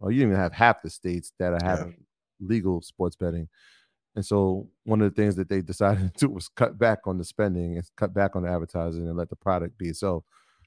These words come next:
Speaker 2: Yeah.
Speaker 1: Disney, Disney has so much space that they can put advertising on that it becomes a natural fit for Penn. So, I mean, it'll be interesting to see.
Speaker 2: Yeah.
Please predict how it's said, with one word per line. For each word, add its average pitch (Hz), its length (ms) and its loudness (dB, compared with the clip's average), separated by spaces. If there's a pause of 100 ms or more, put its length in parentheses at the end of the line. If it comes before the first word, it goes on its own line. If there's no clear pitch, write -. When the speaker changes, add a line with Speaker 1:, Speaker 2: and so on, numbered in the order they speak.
Speaker 2:
Yeah. 80 200 -2 (220)
Speaker 1:
Disney, 139 280 6
Disney 120 400 6
has 110 240 8
so 117 120 4
much 110 200 4
space 117 400 0
that 95 160 -6
they 95 100 -4
can - 240 -12
put 160 160 8
advertising 87 640 -2
on 87 240 -2
that 90 160 -2
it 90 100 -4
becomes 85 320 -4
a 85 60 -4
natural 98 360 0
fit 85 240 -6
for 82 120 -8
Penn. 82 280 -6 (840)
So, 90 260 0 (840)
I 104 60 -2
mean, 104 120 4
it'll 117 100 4
be 120 160 4
interesting 98 260 -2
to 82 60 -8
see. 82 160 -8 (440)
Speaker 2:
Yeah. 80 280 -4